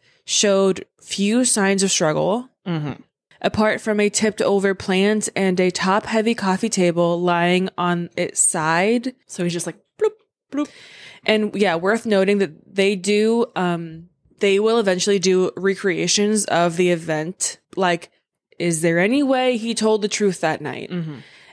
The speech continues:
Speaker 1: And no matter what they do, any combination of, "I push you and you fall over that," anything that could occur naturally in that fight, um, they are never able to end up with that coffee table in that position that he had it in that day.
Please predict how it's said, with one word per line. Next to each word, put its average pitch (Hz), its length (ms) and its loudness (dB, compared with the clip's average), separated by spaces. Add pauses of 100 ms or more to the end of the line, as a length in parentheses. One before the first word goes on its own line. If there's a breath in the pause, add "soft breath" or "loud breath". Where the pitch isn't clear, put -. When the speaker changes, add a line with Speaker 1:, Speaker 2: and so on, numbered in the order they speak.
(140)
Speaker 1:
And 180 680 2 (280)
no 185 120 0
matter 190 280 2
what 196 160 0
they 233 140 2
do, 208 320 2
any 202 200 0
combination 202 720 0
of, 170 400 -2 (560 soft breath)
"I 226 100 2
push 240 320 -2
you 233 220 2
and 220 100 2
you 240 80 4
fall 240 280 0
over 220 180 2
that," 202 380 0
anything 269 380 2
that 285 80 0
could 247 120 0
occur 214 320 0
naturally 220 720 0
in 190 120 0
that 180 200 0
fight, 185 460 -2 (440 soft breath)
um, 170 380 2 (240)
they 208 160 2
are 214 80 0
never 220 500 0
able 202 340 0
to 185 440 2
end 185 240 4
up 180 180 0
with 185 120 -6
that 180 180 0
coffee 180 320 -4
table 185 380 2
in 175 160 0
that 165 180 0
position 160 480 0
that 170 120 0
he 170 260 -4
had 160 180 -4
it - 80 0
in - 140 -4
that - 180 -8
day. - 320 -8